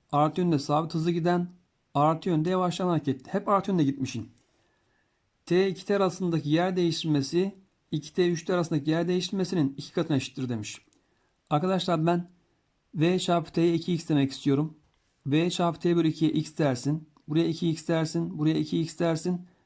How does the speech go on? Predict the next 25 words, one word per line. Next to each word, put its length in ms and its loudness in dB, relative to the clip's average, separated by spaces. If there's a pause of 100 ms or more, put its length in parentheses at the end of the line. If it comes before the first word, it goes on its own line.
(220)
Şu 200 -6
üçgenin 380 0
alanına 420 4
da 240 0 (560)
iki 220 -2
x 180 -6
dersin. 300 -2
Dolayısıyla 640 0 (760)
V 220 2
T'den 380 -2 (1400)
x 240 -4
dersin. 420 -8 (840)
Peki 220 -4
buna 160 0
göre 160 4
yorumlayalım 460 2
bakalım. 280 -10 (920)
X 200 -6
mi 80 -4
dersin? 440 -2
Hayır. 520 -4
İki 200 -4
x 180 -6
dersin. 400 -12 (1900)
Ha. 680 2